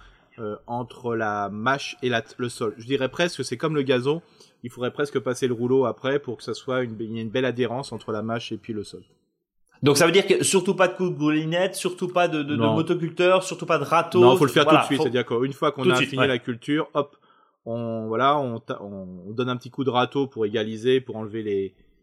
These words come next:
Speaker 1: quand même les, tout ce qui est cailloux et compagnie ou les déchets organiques qui restent. Et puis après, on fait un tout petit sillon parce que c'est plus intéressant de semer, euh, la mâche en ligne parce que c'est plus facile à la récolter.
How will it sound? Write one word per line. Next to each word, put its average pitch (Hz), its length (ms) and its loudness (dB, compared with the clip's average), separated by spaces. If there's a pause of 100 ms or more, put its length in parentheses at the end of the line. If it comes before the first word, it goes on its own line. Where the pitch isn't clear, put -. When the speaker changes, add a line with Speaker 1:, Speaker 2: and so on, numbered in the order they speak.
(260)
Speaker 1:
quand 101 80 -10
même 107 320 -6
les, 98 460 -4
tout 110 100 -12
ce - 80 -18
qui - 120 -16
est 98 40 -10
cailloux 110 380 -6
et 117 60 -4
compagnie 113 460 -6
ou 113 60 -6
les 107 100 -6
déchets 104 280 -10
organiques 104 340 -10
qui 110 120 -8
restent. 123 360 -6 (580)
Et 107 100 -6
puis - 180 -6
après, 123 400 -2
on 127 100 -4
fait 113 160 -10
un 107 100 -4
tout 175 200 -4
petit 165 180 -8
sillon 160 360 -6
parce 127 180 -10
que 117 80 -8
c'est 117 120 -10
plus 120 160 -10
intéressant 120 540 -4
de 120 140 -6
semer, 117 520 -8
euh, 101 140 -6
la 104 120 -8
mâche 110 280 -8
en 107 60 -8
ligne 139 180 -6
parce - 140 -20
que - 80 -20
c'est 104 80 -20
plus 110 100 -16
facile 110 300 -8
à 104 40 -4
la 101 100 -6
récolter. 98 480 -6